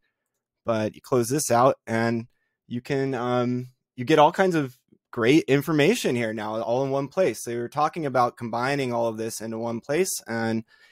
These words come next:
it's here. You can see your last thirty days sales, page views, sales rank, uh, available inventory, uh, price and featured offer, and your F B A fees and total fees here,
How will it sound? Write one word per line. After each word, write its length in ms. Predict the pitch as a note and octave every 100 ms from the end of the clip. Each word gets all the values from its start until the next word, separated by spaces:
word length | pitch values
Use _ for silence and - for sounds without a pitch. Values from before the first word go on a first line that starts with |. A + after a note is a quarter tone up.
| _ -
it's 260 | C3 -
here. 200 | E3+ G3
You 160 | B2+ A#2
can 160 | C3 A#2
see 220 | - C3
your 300 | A#2+ A#2+ A#2
last 300 | A2+ A2+ -
thirty 180 | A2+ A2+
days 220 | A2 G#2 -
sales, 440 | E3 E3 D#3+ D#3
page 320 | - D#3+ C#3+ C#3
views, 380 | C#3+ C#3 C3+
sales 280 | - B2+ A#2
rank, 360 | B2 A#2+ A#2 - _ _ _ _ -
uh, 180 | G#2+ A2+
available 440 | A#2 A#2 G#2+ A2+
inventory, 840 | D3 D3+ C#3+ - C#3+ C#3 C#3 C#3 - _ _ _ A2
uh, 240 | G#2+ G#2 F#2
price 400 | - C3 C3 -
and 80 | -
featured 320 | B2+ - G#2+
offer, 600 | - D3 D3 D#3 D3+ D3+ _ _ _
and 380 | A2+ A#2 A#2 A2+
your 260 | A2+ A#2 A#2
F 160 | B2 -
B 160 | A#2
A 40 | C#3
fees 320 | D3 C#3+ B2
and 120 | A2
total 200 | C#3 D#3
fees 300 | - G#2+ G#2+
here, 300 | A#2 A2+